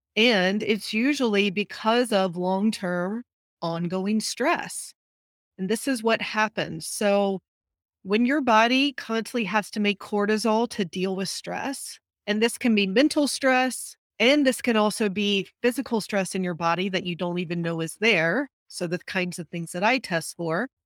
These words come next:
But when your body's constantly making cortisol to deal with stress, then it takes all those resources away from making your sex hormones.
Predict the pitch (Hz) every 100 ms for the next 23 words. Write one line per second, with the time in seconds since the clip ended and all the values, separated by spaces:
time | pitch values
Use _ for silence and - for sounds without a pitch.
0 | _ - 214 202 220 247 247 254 262 277
1 | - - 240 262 - 277 247 254 233 220
2 | 226 208 226 240 233 196 170 170 196 175
3 | 180 175 - - 285 185 185 - - _
4 | _ _ _ - 214 226 233 214 269 -
5 | _ - 269 269 - 226 220 214 196 190
6 | 277 - 208 190 - 175 180 180 190 214
7 | - 196 208 208 190 202 190 185 156 -
8 | 170 - 170 160 156 - - - -